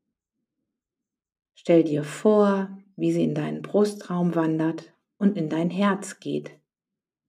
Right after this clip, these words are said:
Und dort kannst du sie den ganzen Tag mitnehmen,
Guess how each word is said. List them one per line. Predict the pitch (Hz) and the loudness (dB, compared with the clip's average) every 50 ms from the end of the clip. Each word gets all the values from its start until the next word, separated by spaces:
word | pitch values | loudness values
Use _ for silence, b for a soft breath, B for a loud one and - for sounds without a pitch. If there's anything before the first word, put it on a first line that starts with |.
| _ _ _ _ _ _ _ _ _ _ _ _ _ _ | _ _ _ _ _ _ _ _ _ _ _ _ _ _
Und | 196 185 180 - | -4 -2 2 4
dort | 196 220 262 294 - - - - _ _ _ | 6 6 6 4 2 -6 -16 -20 _ _ _
kannst | - - 180 175 - - | -10 -6 -6 -6 -6 -8
du | 170 | -12
sie | 160 - 160 | -8 -8 -6
den | - 160 160 160 | -4 -4 -4 -4
ganzen | - 180 185 202 220 220 220 - 220 202 208 | -2 0 4 6 6 6 4 2 -2 -2 -2
Tag | - 165 156 156 165 160 - - _ _ | -4 -8 -6 -6 -6 -6 -8 -18 _ _
mitnehmen, | 151 156 165 160 160 - 156 147 147 147 143 143 139 135 - | -4 -4 -4 -4 -6 -10 -8 -6 -6 -6 -6 -8 -10 -12 -20